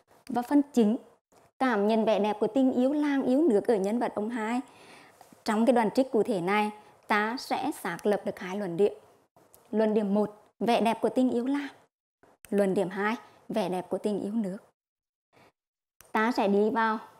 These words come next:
luận điểm một. Vẻ đẹp của tình yêu làng quê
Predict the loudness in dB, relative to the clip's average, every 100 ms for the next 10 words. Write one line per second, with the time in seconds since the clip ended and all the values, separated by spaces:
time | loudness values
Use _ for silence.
0 | -2 0 0 0 -2 -4 -6 -14 _ _
1 | _ _ _ _ _ _ _ _ _ _
2 | _ _ _ _ -4 2 4 4 2 0
3 | 4 4 6 6 6 2 0 4 6 6